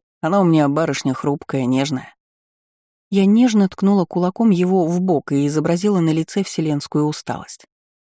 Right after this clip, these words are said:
"Всю ночь не спала, говоришь", — ухмыльнулся хозяин. "И заснуть ты ей вряд ли дашь сегодня. Небось, до утра шуметь будете. Ну да ладно,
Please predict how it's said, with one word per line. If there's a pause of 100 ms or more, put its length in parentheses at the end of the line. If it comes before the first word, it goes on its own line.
"Всю
ночь
не
спала,
говоришь", — (200)
ухмыльнулся
хозяин. (680)
"И
заснуть
ты
ей
вряд
ли
дашь
сегодня. (140)
Небось,
до
утра
шуметь
будете. (300)
Ну
да
ладно,